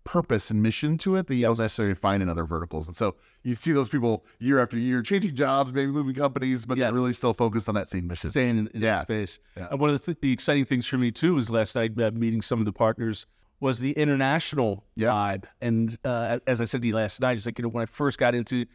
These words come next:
Speaker 2: uh, my first bet and going to the first bet was, like, first, my first World Cup match.
Speaker 1: Yeah, yeah.
Speaker 2: Where it's just like, wow, 'cause we're, I'm such a Yank-centric, you know, as a lot of Americans are. And
Speaker 1: Yeah.
Speaker 2: it's like, well, and our readers that are, and again, before the internet, before you could track your internet traffic,
Speaker 1: Yeah.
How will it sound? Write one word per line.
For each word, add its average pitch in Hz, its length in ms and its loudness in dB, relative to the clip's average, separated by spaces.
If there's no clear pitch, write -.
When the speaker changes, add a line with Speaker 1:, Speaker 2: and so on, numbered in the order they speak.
Speaker 2:
uh, 139 60 -8
my 139 160 0
first - 340 0
bet 120 260 2
and 113 140 -6
going 120 220 2
to 113 60 0
the - 20 -4
first - 280 -4
bet 120 200 0
was, 113 140 -6
like, 104 100 -2
first, - 340 -4
my 110 80 -4
first 123 240 -2
World 120 180 2
Cup 120 180 0
match. 120 200 -2
Speaker 1:
Yeah, 135 160 -2
yeah. 143 220 -6
Speaker 2:
Where 135 160 2
it's - 100 -4
just 135 140 -4
like, 123 160 -2
wow, 143 320 4
'cause 139 260 -2
we're, 147 80 4
I'm 135 220 2
such 143 240 -4
a - 20 -4
Yank-centric, 131 1000 -4
you 131 60 -4
know, 123 200 -2
as 117 120 -2
a 123 40 0
lot 120 160 4
of 120 80 -2
Americans 113 360 -2
are. 113 280 4
And 107 80 -2
Speaker 1:
Yeah. 135 160 6
Speaker 2:
it's 127 80 0
like, 113 160 -6
well, 123 260 0
and 123 260 -4
our 120 140 4
readers 139 320 2
that 120 100 0
are, 113 200 0
and 123 140 -2
again, 131 240 2
before 156 400 0
the 127 180 2
internet, 135 380 2
before 135 220 0
you 127 100 2
could 123 140 -6
track 127 280 0
your 113 140 -2
internet 139 320 0
traffic, 87 440 -4
Speaker 1:
Yeah. 123 280 2